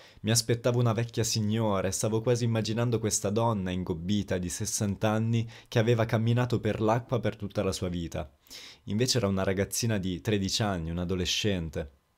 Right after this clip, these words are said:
E ricordo tutto questo attraverso i traduttori, chiese alla sua migliore amica come abbia potuto arrivare a tanto e impiccarsi, e la sua migliore amica mi disse: "Beh, sarebbe stata sopraffatta dalla vergogna perché ha rotto un vaso di argilla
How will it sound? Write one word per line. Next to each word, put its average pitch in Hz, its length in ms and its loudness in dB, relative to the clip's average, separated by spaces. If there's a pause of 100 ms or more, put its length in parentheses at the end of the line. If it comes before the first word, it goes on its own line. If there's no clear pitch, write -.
(440)
E 110 120 0
ricordo 147 640 4
tutto 117 320 -4
questo 117 300 2
attraverso 104 420 0
i 95 40 -6
traduttori, 120 840 2 (340)
chiese 117 280 2
alla 107 140 4
sua 120 160 0
migliore 131 340 4
amica 139 280 0
come 101 240 0
abbia 113 220 2
potuto 113 340 -2
arrivare 92 360 0
a 87 40 -4
tanto 95 400 -2
e 87 60 0
impiccarsi, 90 1080 -2 (320)
e - 100 -2
la 113 120 4
sua 117 160 0
migliore 113 300 4
amica 117 260 4
mi 101 100 2
disse: 87 760 0 (520)
"Beh, - 220 -4
sarebbe 117 460 2
stata 120 280 4
sopraffatta 117 640 0
dalla 104 260 2
vergogna 113 680 2
perché 104 400 -2
ha 95 100 2
rotto 90 280 -4
un 95 80 -2
vaso 95 240 2
di 92 80 0
argilla 101 760 0